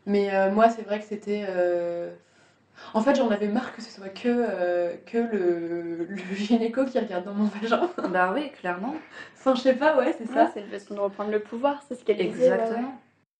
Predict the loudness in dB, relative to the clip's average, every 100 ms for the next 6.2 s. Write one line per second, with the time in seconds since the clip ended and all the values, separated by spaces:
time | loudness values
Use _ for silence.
0 | _ -12 -8 -8 -6 -4 -4 -2 0 4
1 | 4 4 2 -2 -2 -8 -6 -2 -2 -4
2 | -10 -8 -6 -6 -10 -20 -2 -2 -2 -4
3 | -4 -4 -6 -8 -6 -10 -10 -18 -10 0
4 | 0 0 -2 -2 -4 -8 -8 -10 -10 -10
5 | -6 -4 2 4 2 -2 -10 -10 -6 -4
6 | -4